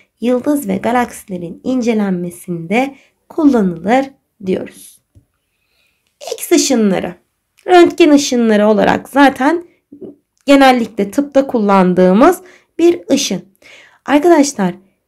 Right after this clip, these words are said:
metal bir hedefin yüksek enerjili elektronlarla bombardıman edilmesi sonucunda meydana geliyor. Bu dalga boyu, dikkat edin,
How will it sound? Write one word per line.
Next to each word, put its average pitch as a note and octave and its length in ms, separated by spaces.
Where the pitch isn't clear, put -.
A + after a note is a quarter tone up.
metal E4+ 480
bir D4 120
hedefin A3+ 560
yüksek E4 420
enerjili G#3 500
elektronlarla A3+ 1080
bombardıman C#4 760
edilmesi A#3+ 420
sonucunda F#3+ 560
meydana F3+ 440
geliyor. F#3+ 380
Bu G4+ 380
dalga E4 560
boyu, A#3+ 440
dikkat D4 440
edin, F#3+ 360